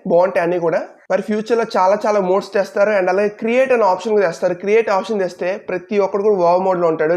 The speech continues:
డిఫరెంట్ డిఫరెంట్ ఐడియాస్తో మనం క్రియేట్ చేసుకోవచ్చు అనమాట మోడ్స్ అనేవి మనమే. So ప్రజెంట్ అప్డేట్ అయితే ఇది guys. So అప్డేట్లోని మోడ్ అయితే మాత్రం ఈ రోజు ఈవినింగ్ లోపల మనకైతే యాడ్ అయిపోతుంది. So ఇదన్నమాట guys ఈరోజు వీడియో. సరికి ఇంకెవరు వీడియో లైక్ కొట్టకపోతే కొంచెం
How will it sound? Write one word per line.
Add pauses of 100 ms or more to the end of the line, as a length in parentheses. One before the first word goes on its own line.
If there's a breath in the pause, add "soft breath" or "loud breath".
(120)
డిఫరెంట్
డిఫరెంట్
ఐడియాస్తో
మనం
క్రియేట్
చేసుకోవచ్చు
అనమాట (140)
మోడ్స్
అనేవి (100)
మనమే. (340 loud breath)
So (100)
ప్రజెంట్
అప్డేట్
అయితే
ఇది
guys.
So
అప్డేట్లోని (240)
మోడ్
అయితే (100)
మాత్రం (140)
ఈ
రోజు (220)
ఈవినింగ్
లోపల
మనకైతే
యాడ్
అయిపోతుంది. (400 loud breath)
So
ఇదన్నమాట
guys
ఈరోజు
వీడియో.
సరికి
ఇంకెవరు
వీడియో
లైక్
కొట్టకపోతే
కొంచెం